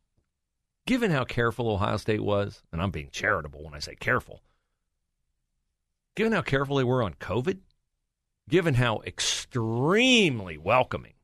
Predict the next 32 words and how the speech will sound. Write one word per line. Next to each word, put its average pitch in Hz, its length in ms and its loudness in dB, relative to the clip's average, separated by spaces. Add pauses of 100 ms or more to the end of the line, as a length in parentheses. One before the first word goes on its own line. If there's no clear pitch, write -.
(800)
they 117 220 4
are 95 380 0
to 85 500 -4 (460)
all 156 440 4
manner 123 640 -2 (100)
of, 80 600 -6 (360)
uh, 76 200 -12 (260)
alternative 123 680 0
lifestyles, 127 680 0 (1300)
I 139 60 -6
think 269 160 0
it's 185 120 -4
pretty 165 200 4
hard 131 260 4
for 117 120 -4
me 110 200 0
to 113 380 -2
envision 98 800 0
a 101 60 -4
circumstance. - 840 -4
And 123 100 -2
I'm 208 200 2
not 170 180 4
in 123 80 0
the 113 80 -2
business 92 420 -4
of 90 140 -8
defending 90 420 -6
Ohio 82 280 -6
State 90 280 -8
on 65 140 -18
anything. 82 380 -16